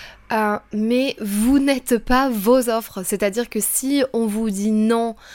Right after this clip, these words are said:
cette offre ne correspond pas à ce que je recherche, le prix n'est pas celui qui me convient », on vous dit pas non à vous personnellement, on n'est pas en train de vous couper un membre de,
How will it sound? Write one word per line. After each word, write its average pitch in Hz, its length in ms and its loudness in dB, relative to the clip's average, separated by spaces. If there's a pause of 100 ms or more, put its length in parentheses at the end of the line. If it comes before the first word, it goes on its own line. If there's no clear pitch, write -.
(280)
cette - 300 -4
offre 220 240 -2
ne 190 100 0
correspond 214 460 -2
pas 226 160 0
à 226 80 0
ce - 80 -8
que 208 140 -6
je 196 100 -8
recherche, 208 520 -4
le 208 180 0
prix 233 480 -2 (160)
n'est 196 160 -4
pas 208 180 -2
celui 202 300 -4
qui - 200 -10
me 196 60 -2
convient », 208 520 -2 (420)
on 214 120 0
vous 214 160 -2
dit 208 160 -8
pas 220 220 -2
non 240 320 -2
à 196 200 -2
vous 196 280 -2
personnellement, 214 800 0
on 240 60 0
n'est 196 120 -2
pas 233 140 -4
en 226 120 0
train 233 220 -4
de 214 120 2
vous 190 220 -4
couper - 440 -2
un 202 120 -2
membre 202 480 -2
de, 185 320 -2